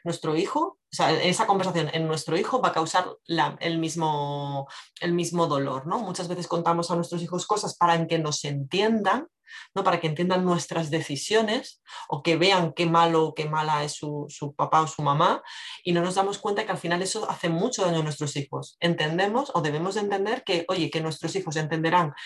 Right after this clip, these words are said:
que su papá o su mamá se ha portado mal o que hemos hecho tales y cuales decisiones, eh, porque era lo que nosotros considerábamos como adulto. Y eso es una responsabilidad nuestra. No podemos quedar bien siempre con nuestros hijos o con nuestras hijas.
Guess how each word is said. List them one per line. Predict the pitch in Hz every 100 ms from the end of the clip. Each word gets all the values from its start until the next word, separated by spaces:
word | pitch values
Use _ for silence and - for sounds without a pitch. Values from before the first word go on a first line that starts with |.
| - -
que | 170 160
su | 160
papá | - - 190
o |
su | 202 208
mamá | 196 139
se | 139
ha | 160
portado | 170 175 175 175
mal | 143 127
o | 165 147
que | 165
hemos | 170 165
hecho | -
tales | 170 165 156
y | 170
cuales | - 160 156
decisiones, | 156 165 196 214 311 - - - - -
eh, | 170 156 143 139 139 135 151 _ _
porque | 170 -
era | 196
lo | 233
que | 226
nosotros | 175 180 196
considerábamos | 196 180 170 160 190 226
como | 185 143
adulto. | 147 160 143 -
Y |
eso | 208
es | 247
una | 233
responsabilidad | 202 190 175 165 160 156 170
nuestra. | 160 170 143 139
No | 151 170
podemos | 403 196 175
quedar | 180 160 156
bien | 156 165 151
siempre | 147 170 156 156
con | 151 151
nuestros | 143 143
hijos | 143 147
o | 156
con | 151
nuestras | 143 139 151 143
hijas. | 147 - - -